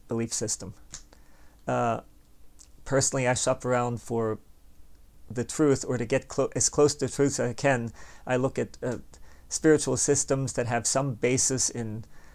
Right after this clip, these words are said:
in evidence, but that's just me. Believe whatever you want. Okay, Lin Wood.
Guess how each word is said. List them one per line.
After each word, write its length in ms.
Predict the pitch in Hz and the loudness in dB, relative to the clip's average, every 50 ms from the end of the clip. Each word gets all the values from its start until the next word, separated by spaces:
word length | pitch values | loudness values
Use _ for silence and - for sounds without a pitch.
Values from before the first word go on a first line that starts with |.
| - - - | -20 -10 -6
in 180 | 127 - - - | -4 -4 2 4
evidence, 580 | 135 143 123 131 110 113 113 113 - - - - - - - - - - | 6 6 6 4 2 2 0 0 -2 -2 -4 -6 -12 -18 -18 -14 0 4
but 280 | 143 135 131 - - | 4 4 4 2 0
that's 320 | - 127 127 131 - - - | 0 0 2 2 0 0 2
just 240 | 131 127 - - | 2 2 2 0
me. 240 | 135 131 127 113 101 | 0 -2 -2 -2 -2
Believe 500 | 101 - - 127 135 143 147 143 143 - - - - | -2 0 2 4 6 6 6 4 2 -2 -10 -10 -4
whatever 380 | 120 123 123 131 131 - 123 | 0 2 4 4 2 2 0
you 140 | 123 117 113 | -2 -2 -4
want. 380 | 110 107 110 101 98 98 - - - - - - - - - - - - - - - - - - - - - - - - - - - - | -4 -2 -4 -4 -4 -6 -10 -12 -18 -18 -18 -16 -18 -18 -18 -20 -20 -20 -18 -18 -18 -18 -18 -18 -20 -18 -18 -18 -18 -18 -18 -14 -4 -2
Okay, 280 | 156 151 - 143 131 131 | 0 2 2 4 4 8
Lin 220 | 151 180 180 160 | 8 8 8 8
Wood. 300 | 139 139 123 107 95 - | 8 6 6 6 2 -2